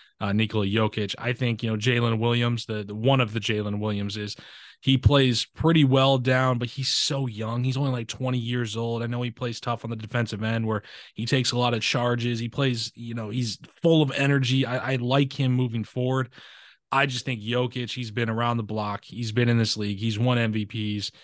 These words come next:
He's gonna be able to just pick apart that defense and just kinda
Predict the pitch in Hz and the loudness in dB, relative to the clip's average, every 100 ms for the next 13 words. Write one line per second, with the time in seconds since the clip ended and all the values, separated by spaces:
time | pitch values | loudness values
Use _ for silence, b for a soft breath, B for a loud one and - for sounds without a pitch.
0 | B B _ 139 139 131 123 120 117 113 | B B _ 0 2 2 2 2 2 2
1 | 107 110 104 104 - 113 107 104 113 107 | 0 -2 -4 -6 -4 -6 -4 -6 -4 -4
2 | 101 104 98 104 101 110 107 - 113 110 | -4 -6 -4 -4 -2 -2 0 -2 -4 -4
3 | - 113 107 | -2 -4 -4